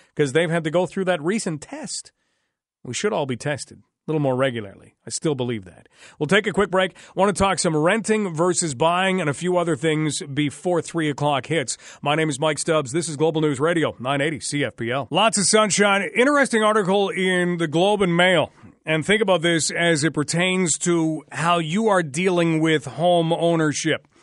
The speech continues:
If we look at the Canadian Rental Housing Index, so this is not London, Ontario, this is all across Canada, we now have, for the first time, not just in a year or five years or a decade, for the first time in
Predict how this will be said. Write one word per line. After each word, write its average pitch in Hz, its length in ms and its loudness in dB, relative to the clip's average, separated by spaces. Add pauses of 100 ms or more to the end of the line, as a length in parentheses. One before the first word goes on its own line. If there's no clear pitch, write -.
(500)
If 156 200 -2
we 208 140 0
look 214 240 2
at 180 60 -2
the 160 80 -2
Canadian 196 640 0
Rental 175 480 0
Housing 165 480 -2
Index, 151 560 -2
so 156 160 0
this 180 180 -2
is 175 140 -8
not 170 260 0
London, 156 260 0
Ontario, 139 520 -2 (300)
this 139 180 -2
is 143 120 -2
all 151 160 2
across 151 360 -2
Canada, 139 400 -2 (560)
we 196 600 -2
now 185 440 2
have, 165 280 -2
for 147 60 -4
the 156 80 0
first 190 320 -2
time, 151 540 0 (160)
not 165 240 0
just 175 240 -4
in 165 120 2
a 151 40 2
year 160 640 0
or 143 240 0
five 143 480 -2
years 147 540 -2
or 139 180 -2
a 123 80 -6
decade, 131 420 -4
for - 380 -8
the 160 100 2
first 220 360 -2
time 196 280 0
in 147 380 -2